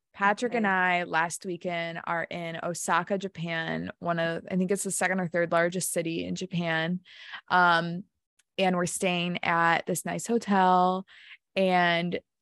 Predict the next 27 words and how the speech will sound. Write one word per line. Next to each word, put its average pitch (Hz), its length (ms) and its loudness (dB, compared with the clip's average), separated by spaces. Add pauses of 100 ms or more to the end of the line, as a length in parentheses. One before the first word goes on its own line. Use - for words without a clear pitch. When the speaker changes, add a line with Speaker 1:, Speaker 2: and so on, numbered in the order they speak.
Speaker 1:
in 185 400 2 (100)
the 175 640 4 (680)
bottom 185 340 6
floor 196 240 0
of 180 80 0
the 180 80 -4
building, 180 540 0
like, 196 200 2
the 208 80 0
hotel 190 520 0
was, 208 180 0
like, 175 200 0 (120)
fortieth 180 380 0
floor 170 300 -2
and 160 180 -4
up 165 260 0
kind 208 220 2
of 214 100 0
thing, 220 240 2
but, 180 140 2
like, 170 180 2 (600)
they 185 240 4
also 185 340 6
had 175 320 2
the 165 80 -2
bottom 160 480 0
floor. 262 540 0